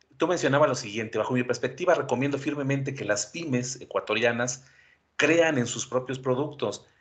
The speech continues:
inviertan en mejorar ca-, su calidad, participen en un mercado internacional a través del comercio electrónico y, bueno,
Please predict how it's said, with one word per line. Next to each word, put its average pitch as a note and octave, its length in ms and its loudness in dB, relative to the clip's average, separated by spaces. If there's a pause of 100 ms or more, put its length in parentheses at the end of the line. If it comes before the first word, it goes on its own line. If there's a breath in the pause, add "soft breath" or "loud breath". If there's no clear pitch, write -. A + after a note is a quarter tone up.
(160 soft breath)
inviertan B2 640 2
en A2 100 0
mejorar G#2+ 540 -2
ca-, - 120 -4
su - 160 -10
calidad, A#2+ 540 2
participen C3+ 640 -4
en A#2+ 80 0
un C3+ 80 0
mercado A#2+ 300 0
internacional G#2+ 560 -4
a A2+ 80 -2
través G#2 260 -2
del A2 120 -10
comercio G#2 340 -8
electrónico C3+ 640 -2
y, D3 60 -6
bueno, G#2 280 0